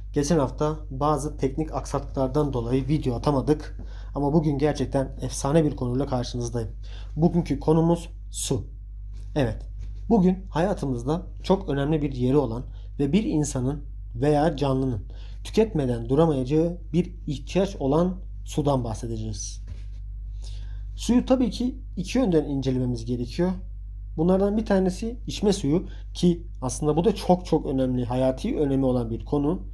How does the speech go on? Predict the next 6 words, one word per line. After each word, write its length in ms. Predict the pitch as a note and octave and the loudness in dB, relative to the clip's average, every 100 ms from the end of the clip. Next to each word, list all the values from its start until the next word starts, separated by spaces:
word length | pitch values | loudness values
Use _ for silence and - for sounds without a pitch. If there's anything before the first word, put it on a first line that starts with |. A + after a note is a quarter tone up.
| - - - - - | -12 -12 -12 -6 2
Diğeri 240 | A3 F3 | 4 4
ise 320 | B2+ E3 F3+ - - | 4 2 2 -4 -4
günlük 320 | D3+ E3 A3 - | 2 4 2 -2
işlerimizi 580 | - C#3+ C3+ C#3+ F3+ | -4 -2 0 0 -4
halletmemizde. 840 | F3+ D#3 F3+ D#3 - A2 G#2 G2 G#2+ - - - _ _ - - - - | -2 2 4 2 0 -6 -6 -8 -8 -10 -14 -16 _ _ -20 -18 -14 -4
Bahçemizi, 800 | C3 B2+ - D#3 D#3 D3 D#3+ | 0 0 0 2 2 2 -2